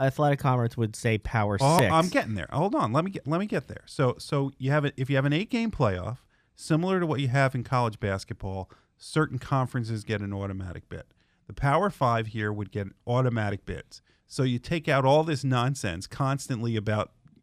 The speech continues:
Speaker 2: you know, conference champions. You have these games, and they mean virtually nothing anymore. You know, remember they made them have these ga-, some of these conferences.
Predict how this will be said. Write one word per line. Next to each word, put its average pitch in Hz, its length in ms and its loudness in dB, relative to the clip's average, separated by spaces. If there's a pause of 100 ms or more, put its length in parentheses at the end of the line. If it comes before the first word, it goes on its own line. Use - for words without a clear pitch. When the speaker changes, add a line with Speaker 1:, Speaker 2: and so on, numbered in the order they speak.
(120)
Speaker 2:
you 127 100 2
know, 98 220 0
conference 135 480 -2
champions. 117 560 -2
You 110 80 -4
have 135 220 0
these 117 180 -4
games, 113 380 -2 (240)
and 123 100 -4
they 117 100 0
mean 117 240 -2
virtually 117 500 -4
nothing 110 540 -4
anymore. - 280 -20 (360)
You 143 80 4
know, 151 60 4
remember 185 320 4
they 127 140 4
made 147 460 0
them 120 160 0
have 127 340 -4
these 101 180 -6
ga-, 131 240 -4
some 147 240 -2
of 135 60 -2
these 113 160 -4
conferences. 135 560 -2